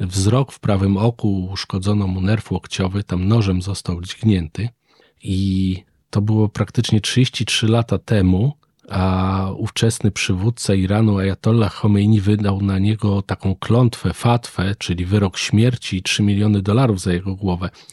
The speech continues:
za to, że napisał książkę. I on u-, się ukrywał przez wiele lat, korzystał z ochrony brytyjskiej policji.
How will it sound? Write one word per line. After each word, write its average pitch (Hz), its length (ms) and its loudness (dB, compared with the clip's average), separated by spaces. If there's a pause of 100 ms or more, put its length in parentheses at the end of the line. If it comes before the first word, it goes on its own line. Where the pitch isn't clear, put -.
(120)
za 110 200 2
to, 113 140 2
że 117 140 4
napisał 107 440 0
książkę. 110 560 0 (280)
I 92 180 -6
on 101 220 2
u-, 98 140 -4
się - 220 0
ukrywał 123 460 2
przez - 360 -2
wiele 117 280 2
lat, 113 240 0
korzystał 98 440 -2
z 92 80 -2
ochrony 98 340 0
brytyjskiej 95 560 -4
policji. 120 580 -2